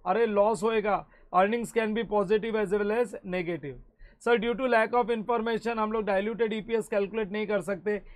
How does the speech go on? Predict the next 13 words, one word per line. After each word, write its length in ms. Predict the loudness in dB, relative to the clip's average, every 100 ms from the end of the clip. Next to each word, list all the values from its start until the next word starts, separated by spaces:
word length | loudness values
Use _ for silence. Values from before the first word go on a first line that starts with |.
| -14 -4
Ind 200 | -2 0
AS 260 | 0 0
थर्टी 240 | 0 0 0
थ्री 140 | -2
ने 120 | -4
compulsory 640 | -4 -6 -2 -4 -2 -6 -8
किया 260 | -10 -8
ईपीएस 400 | -8 -6 -2 -4
calculate 420 | -2 -6 -4 -8
करना 280 | -4 -4 -2
दोनों 320 | -2 -2 -2
type 240 | -2 -4 -6 -12
का। 120 | -16